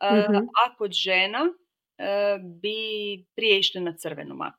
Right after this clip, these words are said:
Speaker 1: Da, da. Crvenu i sama koristim i mogu, mogu reći da, da onako sam sad već, e, primijetila sam da imam, e, manje prob-, ono, imam manje simptome P M S-a. Ne znam je li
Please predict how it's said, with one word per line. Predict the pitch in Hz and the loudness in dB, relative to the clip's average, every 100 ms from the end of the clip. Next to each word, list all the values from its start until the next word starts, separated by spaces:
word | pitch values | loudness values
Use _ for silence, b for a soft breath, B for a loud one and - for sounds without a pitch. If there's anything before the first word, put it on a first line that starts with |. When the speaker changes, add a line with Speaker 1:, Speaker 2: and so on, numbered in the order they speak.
| - | -2
Speaker 1:
Da, | 220 190 185 240 | 4 6 4 4
da. | 180 190 - B B B B | 2 2 -6 B B B B
Crvenu | - 220 220 196 | -2 0 4 4
i | 190 | 2
sama | - 202 208 | 4 4 4
koristim | 208 190 214 214 202 202 | 2 2 2 0 2 4
i | 196 | 4
mogu, | 202 202 208 196 _ _ _ _ | 4 2 0 -4 _ _ _ _
mogu | 220 240 240 | 0 2 4
reći | 240 233 | 4 2
da, | 214 208 | 4 4
da | 202 196 | 6 6
onako | 196 226 240 | 6 4 4
sam | - 208 294 | 0 2 2
sad | 240 247 | 2 4
već, | 247 247 - - | 2 2 0 4
e, | 208 202 196 - - 220 | 6 6 4 -2 -10 -6
primijetila | 202 226 269 311 | 0 2 4 4
sam | 277 220 214 | 2 2 4
da | |
imam, | 214 254 233 | 4 6 4
e, | - 190 190 185 185 185 180 | 6 6 8 8 8 8 6
manje | 190 196 233 233 | 4 4 4 4
prob-, | 214 202 185 180 | 2 0 0 0
ono, | 208 208 185 180 277 269 | 4 6 6 4 -2 -10
imam | 254 220 226 | 0 4 6
manje | 208 214 240 214 | 6 6 6 4
simptome | - 196 190 202 196 190 | 4 2 6 6 6 4
P | - | 6
M | 180 180 | 6 6
S-a. | 170 - 170 | 2 2 4
Ne | 190 220 | 2 2
znam | 208 185 | 4 6
je | |
li | 180 | 4